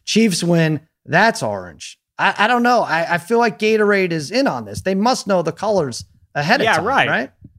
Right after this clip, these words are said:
Speaker 2: Why is this something you can bet on when obviously Gatorade can get involved in it?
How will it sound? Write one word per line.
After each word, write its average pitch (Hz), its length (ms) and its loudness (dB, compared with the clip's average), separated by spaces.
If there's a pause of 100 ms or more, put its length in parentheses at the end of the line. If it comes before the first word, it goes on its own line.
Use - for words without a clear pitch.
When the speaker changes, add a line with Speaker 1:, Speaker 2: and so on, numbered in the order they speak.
(560)
Speaker 2:
Why 160 220 2
is 196 140 -2
this 220 180 -6
something 160 340 -10
you 165 140 -12
can 143 200 -10
bet 160 260 -2
on 123 260 -10
when 135 320 -8
obviously 139 600 -4
Gatorade 120 560 -4
can 127 120 -12
get 117 140 -6
involved 120 480 -8
in 82 140 -16
it? 73 100 -20